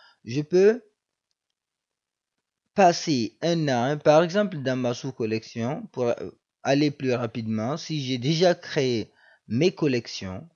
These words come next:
je vais directement à l'article. Au lieu d'aller dans ma bibliothèque où figure l'ensemble de mes articles, je vais directement dans la collection cible. Donc, par exemple, Est,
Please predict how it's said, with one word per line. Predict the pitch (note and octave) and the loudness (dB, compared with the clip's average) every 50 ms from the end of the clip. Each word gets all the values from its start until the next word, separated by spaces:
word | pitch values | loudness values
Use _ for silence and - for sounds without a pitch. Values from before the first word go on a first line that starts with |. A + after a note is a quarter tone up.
| _ _ _ _ | _ _ _ _
je | - G#2 F#2 - A#2+ | -14 -12 -8 -6 -2
vais | C#3 C#3 | -2 -2
directement | B2+ B2 D3+ D#3 E3+ - - F#3+ F3 D#3+ D3 C3 G#2+ - - - _ _ _ _ _ _ _ _ _ _ _ _ _ _ _ _ _ _ _ _ _ _ _ _ _ _ _ - - | -2 0 0 -2 -2 -2 -4 -4 -2 -2 -2 -2 -4 -6 -10 -16 _ _ _ _ _ _ _ _ _ _ _ _ _ _ _ _ _ _ _ _ _ _ _ _ _ _ _ -8 -2
à | B2 | 0
l'article. | B2+ B2+ B2+ B2 - - F3+ F3+ - G#3+ - - _ _ _ _ _ _ _ _ - | 4 4 4 4 2 0 -4 -4 -4 -8 -10 -10 _ _ _ _ _ _ _ _ -6
Au | A2+ C3+ | 0 4
lieu | F3 F#3+ | 4 6
d'aller | F#3 E3 D3+ D#3 E3 D#3+ | 6 6 4 2 2 0
dans | D3 C#3+ C3+ | 0 0 -2
ma | C3 C3 B2+ | 0 0 -2
bibliothèque | B2+ C3 C#3 C3+ C3+ C#3+ D3+ - G#3 G3+ - - | -2 -4 -6 -4 -2 -2 0 0 -2 -4 -4 -6
où | B2+ C#3+ - - - - _ _ _ _ _ _ | -6 -6 -6 -8 -10 -18 _ _ _ _ _ _
figure | - - D3+ C3+ B2+ D3 C#3 A#2 D#2+ - | -10 -8 -8 -6 -4 -2 -2 -2 -2 -4
l'ensemble | D2+ G#2 A2+ B2 D3+ F#3 F#3+ F#3 E3 - - A#3+ B3 A3 F3+ D3+ B2+ A#2 | -6 -4 -2 0 0 0 0 -2 -4 -6 -4 -2 -2 -2 -2 -4 -6 -6
de | A2 A#2 A2+ | -4 -4 -4
mes | G#2+ G#2+ G#2+ G#2 A#2+ | -2 -4 -6 -6 -6
articles, | F#2+ G2 - - - E3 - - - _ - - - - _ _ | -6 -6 -6 -8 -10 -10 -10 -12 -16 _ -20 -20 -20 -20 _ _
je | - A2+ A#2+ | -12 -6 -2
vais | C#3+ F3 F3+ | 0 0 0
directement | C#3 C#3+ D3 D3+ D3+ - F#3+ G3 G3+ G3 | 0 0 -2 -2 -4 -4 -6 -4 -4 -4
dans | D3+ B2+ C3+ C#3+ D#3+ - - - | -2 -2 -2 -2 -2 -4 -8 -10
la | G#2+ A#2 A#2+ B2+ C3+ | -8 -4 -2 -2 -4
collection | - - - E3+ E3 F3 F3 - - - C3 B2 A#2 | -4 -6 -8 -6 -4 -4 -4 -6 -8 -8 -8 -8 -8
cible. | - - - - A3 A3+ A#3+ E3+ B2 A2 F#2+ - - _ _ _ _ _ _ _ _ _ _ _ _ _ _ _ _ _ _ _ _ _ _ _ _ _ _ _ - | -8 -10 -10 -6 -6 -4 -4 -4 -4 -6 -6 -8 -10 _ _ _ _ _ _ _ _ _ _ _ _ _ _ _ _ _ _ _ _ _ _ _ _ _ _ _ -8
Donc, | G#2 A2+ A#2 - - - | -6 -6 -6 -8 -6 0
par | - C3+ C3+ C3+ | 2 2 2 2
exemple, | C#3+ D3+ D3 B2 A2+ - - - | 0 -2 -4 -6 -8 -10 -6 -2
Est, | A2+ C3+ B2+ - - - | 0 0 0 0 -4 -16